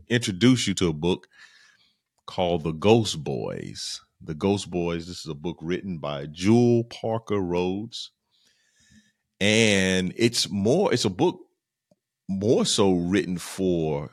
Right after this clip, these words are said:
for children. Let me tell you how I found out about this book. So my wife and I, we were just in Charlotte, as I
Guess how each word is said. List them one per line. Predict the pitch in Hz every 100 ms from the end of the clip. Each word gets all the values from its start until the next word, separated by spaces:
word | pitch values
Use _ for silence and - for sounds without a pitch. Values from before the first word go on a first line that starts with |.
| _ -
for | - 87
children. | - 170 151 85 64 - _ _ _ _ _ _ _
Let | - 87
me | 95
tell | 92
you | 82 76
how | 71
I |
found | - 82 78
out | 82 78
about | 65 53
this | 65 -
book. | 71 62
So | 71
my | 78
wife | 82 87 -
and | 85
I, | 80 85
we | 82 78
were | 71 - _ _ _ _ _ _ _ _ _ _ -
just | 78 98 - 101
in | 92
Charlotte, | 92 - 90 92 127 80
as | 80
I | 80 80